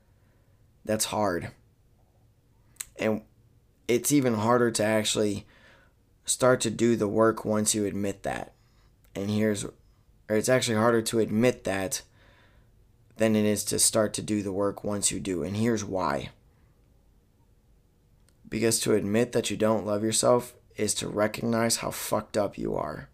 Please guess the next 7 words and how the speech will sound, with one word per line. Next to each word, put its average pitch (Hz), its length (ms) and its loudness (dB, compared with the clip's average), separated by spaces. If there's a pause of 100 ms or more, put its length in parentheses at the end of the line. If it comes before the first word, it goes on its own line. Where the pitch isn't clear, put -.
(2750)
to 123 160 -2
yourself. - 760 -4 (1400)
It's 107 200 -2
to 117 100 -4
recognize 110 1000 0 (480)
and 104 120 -2
admit 101 520 -2